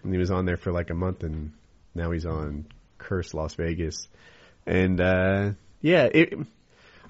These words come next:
I'm not really one to bash the players, but I will kinda bash the fans. I didn't like the way that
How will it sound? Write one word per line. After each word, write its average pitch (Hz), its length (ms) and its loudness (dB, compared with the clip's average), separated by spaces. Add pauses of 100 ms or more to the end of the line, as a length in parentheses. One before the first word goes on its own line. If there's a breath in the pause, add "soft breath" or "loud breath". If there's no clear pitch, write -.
I'm 147 100 6
not 196 120 8
really 190 180 12
one 170 200 10
to 151 60 10
bash 139 260 8
the - 80 0
players, 151 540 4 (960)
but 156 120 4
I 175 80 2
will 220 220 2
kinda 294 260 -4
bash 156 300 -2
the 117 80 -6
fans. 104 580 -4
I 127 60 0
didn't 190 300 2
like 165 260 4
the 151 100 4
way 117 280 6
that 107 220 2